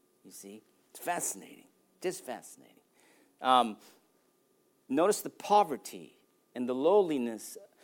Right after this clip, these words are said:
and the lack of glamour or shine or even glory, okay? It, it's by divine design here.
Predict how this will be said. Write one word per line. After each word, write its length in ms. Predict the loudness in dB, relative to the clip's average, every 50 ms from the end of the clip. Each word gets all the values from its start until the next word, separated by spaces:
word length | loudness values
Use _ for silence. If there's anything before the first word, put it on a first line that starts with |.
| -20 -20 -20 _ _ -6
and 120 | -2 0 2
the 80 | 2
lack 320 | 2 4 2 2 0 -2 -4
of 200 | -8 -6 -6 -6
glamour 540 | -4 -2 0 0 0 0 -2 -4 -6 -8 -12 -18 _ _ _ _ _ _ _ _ _ _ _ -2
or 140 | 0 0 0
shine 760 | 0 -4 -6 -4 -2 -2 -2 0 -2 -2 -4 -4 -4 -2 -2
or 100 | -2 -2
even 420 | -2 -2 -2 0 2 2 0 0
glory, 680 | 0 -2 0 2 4 4 4 2 0 -6 -8 -12 -16 -20 _ _ _ _
okay? 220 | -12 -8 -8 -8 -8 -12 -18 -20 -20 -20 _ _ 4
It, 200 | 4 4 4 2 -2
it's 180 | -4 -4 -2
by 220 | 2 4 4 4 4
divine 500 | 4 2 2 2 2 0 0 0 0 2
design 580 | 0 0 2 2 0 2 0 0 -2 -2 -4
here. 300 | -4 -4 -6 -6 -6 -10